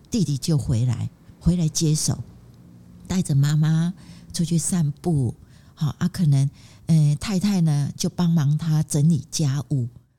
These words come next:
所以他们都是，虽然是看起来有主要照顾者，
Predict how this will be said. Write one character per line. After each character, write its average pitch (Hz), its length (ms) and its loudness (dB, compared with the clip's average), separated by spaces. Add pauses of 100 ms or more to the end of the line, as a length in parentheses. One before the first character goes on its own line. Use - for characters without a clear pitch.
(120)
所 240 160 -8
以 - 20 -6
他 247 160 -8
们 247 140 -4
都 247 160 2
是， 226 180 0 (380)
虽 - 180 -2
然 262 160 0
是 240 120 2
看 226 200 0
起 180 60 4
来 160 80 4
有 160 100 4
主 131 200 -2
要 160 160 2
照 156 200 0
顾 139 240 -2
者， 123 300 -4